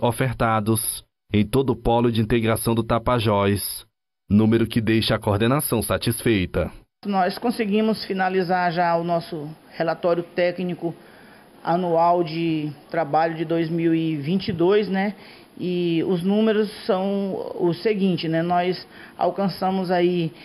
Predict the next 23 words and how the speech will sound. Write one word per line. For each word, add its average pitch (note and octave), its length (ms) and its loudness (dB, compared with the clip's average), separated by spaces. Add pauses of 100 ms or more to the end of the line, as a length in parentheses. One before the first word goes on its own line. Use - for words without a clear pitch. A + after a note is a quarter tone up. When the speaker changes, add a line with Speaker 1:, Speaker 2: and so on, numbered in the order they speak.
(200)
Speaker 2:
é, D#3+ 640 0 (100)
seiscentos A3+ 640 -2
e A#3 40 -4
quarenta G3+ 460 0
e G3 60 0
três F3+ 600 0 (460)
cursos, A3 480 2
né? F#3 340 2 (520)
É, D#3+ 920 2
cursos D#3 320 -4
básicos, G3 560 -2
cursos E3+ 300 -6
de E3 80 -4
quarenta E3+ 420 0
horas, G#3 480 2 (300)
sendo A#3 500 -2
que A3 140 -8
desses G3+ 600 2
seiscentos G3 380 0
e G#3 60 -2
quarenta G3 380 0
e F#3+ 60 0
três, F3+ 520 0